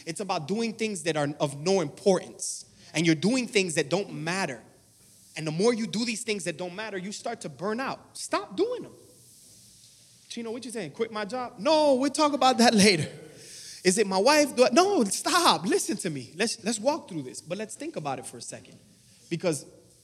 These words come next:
rest is not inactivity. It's a condition of your soul, right? And so there's something that's going on that's causing you to feel exhausted.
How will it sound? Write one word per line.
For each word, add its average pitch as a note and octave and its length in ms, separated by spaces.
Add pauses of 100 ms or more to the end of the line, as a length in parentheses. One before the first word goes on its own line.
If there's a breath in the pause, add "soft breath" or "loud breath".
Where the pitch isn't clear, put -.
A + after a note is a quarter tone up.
rest B3+ 500 (200)
is D3 160
not A3+ 260
inactivity. F3 720
It's D#3+ 120
a F3+ 40
condition G3 380
of D#3 80
your C3 100
soul, F3+ 400
right? C3 280 (440 loud breath)
And D3+ 80
so F3 100
there's D#3 300
something A#3+ 320
that's E3+ 260
going F3+ 320
on A3 200
that's D#3+ 160
causing G#3+ 440
you F3 100
to D3+ 60
feel F3 280
exhausted. - 640